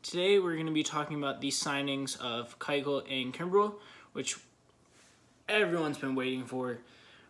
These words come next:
waiting for them to sign if they're gonna sit out the whole year. I didn't think so. I thought they'd eventually sign, and they did. So we're just gonna be talking about, uh, what each team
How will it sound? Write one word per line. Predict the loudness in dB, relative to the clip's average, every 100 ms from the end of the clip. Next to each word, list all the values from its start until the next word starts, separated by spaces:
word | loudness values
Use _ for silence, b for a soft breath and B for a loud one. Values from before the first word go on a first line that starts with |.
| B
waiting | 2 4 4
for | 0
them | 0 0
to | 2
sign | 4 4 4 0 -4
if | -8 -4
they're | -4
gonna | -4 -4
sit | -4 -4
out | -6
the |
whole | -4 -2 0
year. | 2 2 2 -2 -2
I | 0 2
didn't | 2 0
think | -2 -2
so. | 0 2 0 -2 -8
I | -10
thought | -6 -2 0 -2 -4
they'd | -4 -2 -4
eventually | -4 -6 -6 -6
sign, | -2 -2 -4 -8
and | -8
they | -6
did. | -6 -6 -8 -12 B B B
So | -2
we're | 0
just | 0 -2
gonna | -2
be | -2
talking | -2 -2 -2
about, | -2 -2 -2
uh, | -2 -4 -6 -4
what | -2 -2
each | -4 -6
team | -4 -4 -4 -4